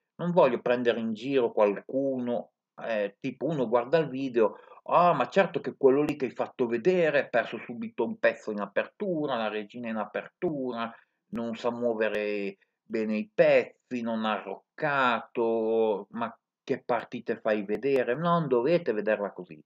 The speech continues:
Dovete vedere, sto ragazzo, magari sta ragazza, stanno appena incominciando a muovere i pezzi, e io sono qui per farvi migliorare, per farvi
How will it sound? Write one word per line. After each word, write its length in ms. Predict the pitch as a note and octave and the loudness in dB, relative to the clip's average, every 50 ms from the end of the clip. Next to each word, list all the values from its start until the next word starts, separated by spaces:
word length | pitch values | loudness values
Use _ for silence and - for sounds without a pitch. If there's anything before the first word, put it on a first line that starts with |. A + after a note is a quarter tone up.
| _ _ _ _ _ _ - _ _ _ _ _ | _ _ _ _ _ _ -20 _ _ _ _ _
Dovete 320 | _ - F#3+ G3+ - - C3 | _ 0 2 2 2 2 0
vedere, 380 | B2+ C3 B2+ B2 G#2+ F#2+ F#2+ | 0 4 4 4 4 4 0
sto 180 | - - - G3 | -2 0 2 4
ragazzo, 500 | F#3 E3 C#3+ C#3+ A#2 G2 - - - G#2+ | 4 4 4 4 2 2 0 -4 -8 -6
magari 280 | G#2+ A2 A2 G#2 G2 | -2 0 0 0 0
sta 160 | - - C#3 C3 | 0 0 2 2
ragazza, 760 | C3 B2+ A#2 A2 F#2+ F2 - - _ - F#2 F#2 F2+ F2 - _ _ _ _ _ _ _ _ _ _ _ _ _ | 2 4 2 2 0 0 -4 -8 _ -6 -4 -4 -4 -8 -12 _ _ _ _ _ _ _ _ _ _ _ _ _
stanno 320 | - E3+ E3+ D#3 C3 B2 | 2 2 2 4 0 -2
appena 320 | A2 - - D#3+ D#3+ C#3+ C3 | -2 0 2 2 2 2 0
incominciando 640 | A2+ - A#2 A2 G#2+ G#2+ G2+ - D3+ D3 B2 A2+ | -4 -4 -4 -4 -4 -4 -2 -2 -2 0 2 0
a 40 | G#2 | 0
muovere 340 | A2+ B2+ C3+ B2 A#2 G#2 G2+ | 2 0 2 2 2 0 0
i 80 | - - | -4 2
pezzi, 440 | - B2+ B2+ A#2+ G2+ E2 - - _ _ _ _ _ | 6 6 6 6 4 0 -4 -14 _ _ _ _ _
e 120 | - - | -4 -2
io 140 | F#3+ C#3 A2+ | 0 0 0
sono 320 | - - C#3 D#3+ G#3+ A3+ A#3 | -2 -4 -6 -6 -6 -6 -6
qui 260 | - C#4+ C4 B3 - _ _ _ _ _ _ _ _ _ _ _ | -8 -8 -8 -8 -10 _ _ _ _ _ _ _ _ _ _ _
per 220 | - C3+ C3+ - | -4 -4 -4 -2
farvi 440 | _ A#3+ G#3+ F#3 D#3 C#3 B2+ B2+ - - _ | _ 2 2 2 2 0 -6 -10 -12 -14 _
migliorare, 720 | - D3 D#3 D3 C3 C3+ B2+ A#2 G#2+ F#2+ E2+ D#2+ - - _ | -12 -10 -8 -2 2 2 2 2 0 -6 -8 -10 -14 -16 _
per 200 | - C3 - - _ _ _ _ _ _ _ _ _ _ _ _ _ _ _ | -6 -6 -6 -6 _ _ _ _ _ _ _ _ _ _ _ _ _ _ _
farvi 460 | - G3+ D#3+ A#2+ A2+ G#2+ G#2 G2 | -2 0 0 0 -4 -6 -10 -10